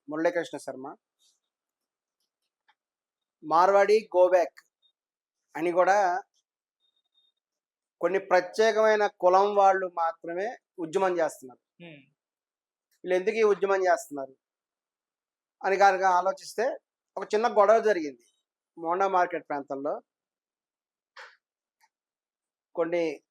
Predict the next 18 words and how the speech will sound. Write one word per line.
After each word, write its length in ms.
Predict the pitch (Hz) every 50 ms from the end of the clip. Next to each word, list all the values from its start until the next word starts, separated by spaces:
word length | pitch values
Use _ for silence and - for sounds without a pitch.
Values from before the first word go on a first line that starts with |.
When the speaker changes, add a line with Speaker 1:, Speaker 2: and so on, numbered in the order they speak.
| _ _ _ _ -
Speaker 1:
అత్యంత 440 | 208 208 - - 226 220 226 220
ఖరీదైనటువంటి 840 | 220 226 185 190 190 208 214 220 226 226 220 208 - 196 196 196 196 185
కారులో 440 | - - 175 175 170 170 180 202
ఒక 160 | 233 233 - 180
మార్వాడి 520 | 175 165 170 180 190 196 196 190 185 185
ఆయన 160 | 180 180 175
వచ్చేసి 260 | 170 _ 180 175 - _ -
కారు 360 | 170 165 175 180 180 160 143 -
పెట్టాడు. 320 | 147 143 - 151 147 151
Speaker 2:
హ్మ్. 480 | 175 196 - _ _ _ 170 170 165 151 143 _ _ _ _ _ _ _ _ _ _ _ _ _ _ 160
Speaker 1:
అక్కడ 220 | 165 165 180 190
ఉన్నటువంటి 540 | 190 196 202 208 202 208 208 202 202 196 180
స్థానిక 680 | - - - 170 170 190 190 208 - 190 175 151 131 - _ _ _ _ _ _ _ _ _ _ _ _ _ _ _ _ _ _ _ _ _ _ _ _ _ _ 151
దళిత 420 | 143 131 165 175 190 214 226 240
వ్యక్తి 420 | 233 214 196 - - - 143 127 - _ _ _ _ _ _ _ _ _ _ _ _ _ _ _ _ _ _ _ _ _ _ _ _ _ -
దాన్ని 220 | 170 175 180 180
తీయమని 340 | - 180 196 208 208 208 190
చెప్పాడు. 300 | 175 - - 135 120